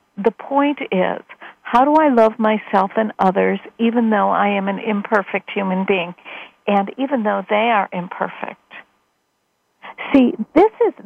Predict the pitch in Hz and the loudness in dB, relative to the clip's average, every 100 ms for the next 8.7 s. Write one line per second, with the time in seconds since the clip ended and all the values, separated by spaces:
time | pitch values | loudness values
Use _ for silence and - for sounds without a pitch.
0 | - 381 453 381 254 240 285 285 262 220 | -2 0 0 -4 -8 -6 -2 -2 -2 -4
1 | 214 - 262 269 - 214 190 190 - - | -8 -8 -6 -6 -4 0 0 -2 -8 -6
2 | 208 196 - 196 226 339 370 214 202 202 | -4 -4 -6 0 2 4 2 2 -2 -6
3 | 208 196 185 - 196 202 269 320 - - | -2 -2 -2 -2 0 2 4 4 2 -2
4 | - - _ _ _ _ _ _ _ _ | -10 -20 _ _ _ _ _ _ _ _
5 | _ - - - 233 240 _ 226 233 226 | _ -18 -14 2 2 2 _ 2 4 2
6 | 214 214 269 392 - 233 214 220 - 220 | 0 -2 0 0 -2 -6 -6 -8 -4 -4
7 | 214 - - 233 214 226 285 311 349 302 | -4 -10 -10 -8 -2 -2 -2 -4 -6 -6
8 | - 190 196 190 175 92 | -8 -4 0 0 -2 -6